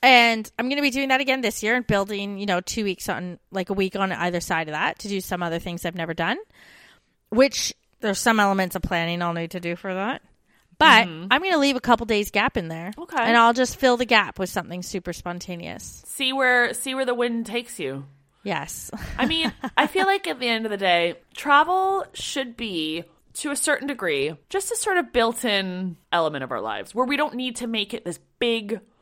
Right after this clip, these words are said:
Speaker 2: ordeal.
Speaker 1: Yeah.
Speaker 2: When it comes to planning and executing. Of course, there's going to be certain trips and places you go that do take more planning,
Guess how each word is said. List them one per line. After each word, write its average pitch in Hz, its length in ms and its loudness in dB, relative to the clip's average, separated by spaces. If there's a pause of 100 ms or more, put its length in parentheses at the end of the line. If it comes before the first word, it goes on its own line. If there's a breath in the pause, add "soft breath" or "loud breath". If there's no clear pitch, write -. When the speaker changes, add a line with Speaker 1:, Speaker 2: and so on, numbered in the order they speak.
(380)
Speaker 2:
ordeal. 180 600 -2 (500)
Speaker 1:
Yeah. 190 120 -8
Speaker 2:
When 180 120 -8
it - 60 -8
comes 170 240 -12
to 170 80 -8
planning 156 600 -4
and 170 200 -6
executing. 127 600 -10
Of - 100 -2
course, 233 300 0
there's 202 200 -8
going 226 280 -2
to 220 80 -6
be 185 300 -6 (100)
certain 180 720 -2 (140)
trips - 680 -4
and 180 160 -4
places 180 380 -8
you 180 60 -10
go 160 160 0
that 151 180 -2
do 196 160 -6
take 190 260 -10
more 160 220 -4
planning, 165 560 -6